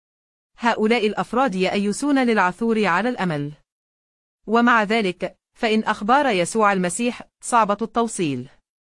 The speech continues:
الكثيرون محاصرين في الخوف واليأس،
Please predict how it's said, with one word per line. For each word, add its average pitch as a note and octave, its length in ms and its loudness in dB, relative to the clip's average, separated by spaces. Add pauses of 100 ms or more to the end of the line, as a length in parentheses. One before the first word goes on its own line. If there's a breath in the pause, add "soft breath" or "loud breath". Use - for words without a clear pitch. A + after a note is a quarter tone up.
(520)
الكثيرون B3 720 0
محاصرين A3 680 0
في B3 100 -4
الخوف A3+ 400 -2
واليأس، G#3+ 640 -2